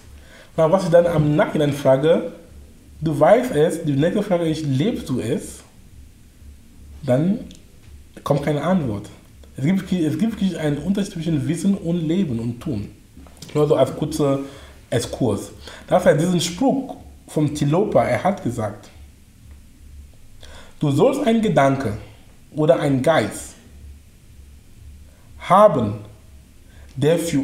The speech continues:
alles und an nichts gebunden ist. Ein Geist, ein Gedanke für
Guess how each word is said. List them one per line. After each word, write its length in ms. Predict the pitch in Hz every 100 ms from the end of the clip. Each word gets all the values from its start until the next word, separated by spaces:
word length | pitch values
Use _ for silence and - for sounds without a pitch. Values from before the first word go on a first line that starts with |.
| - -
alles 640 | 190 294 196 - - - - - - - - - - - - - -
und 300 | 160 147 143
an 220 | 147 135
nichts 340 | 139 180 - -
gebunden 480 | 165 139 190 143 104
ist. 300 | 104 - - - - - - - - - - - - - - -
Ein 260 | 147 139
Geist, 400 | 127 127 220 254 -
ein 140 | 147
Gedanke 420 | 135 123 185 233
für 280 | 233 - 151